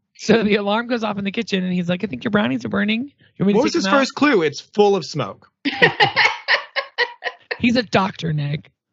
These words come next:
Speaker 1: Oh my God. Remember later when he has, like, claws for
Speaker 2: Claws.
Speaker 1: hands? <laughs> So gross.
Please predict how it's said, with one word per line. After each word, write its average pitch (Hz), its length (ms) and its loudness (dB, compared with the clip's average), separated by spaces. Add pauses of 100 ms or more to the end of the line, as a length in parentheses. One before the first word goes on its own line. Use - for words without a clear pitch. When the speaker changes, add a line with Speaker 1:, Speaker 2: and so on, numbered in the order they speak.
(580)
Speaker 1:
Oh 196 100 0
my 214 140 4
God. 202 180 2
Remember 220 340 -4
later 185 300 -4
when 185 100 -4
he 180 60 -2
has, 175 140 -2
like, 180 160 -2
claws 165 500 0
for 165 120 0
Speaker 2:
Claws. 160 200 4
Speaker 1:
hands? 180 440 0
<laughs> - 40 -20
So - 340 -6
gross. 539 560 -2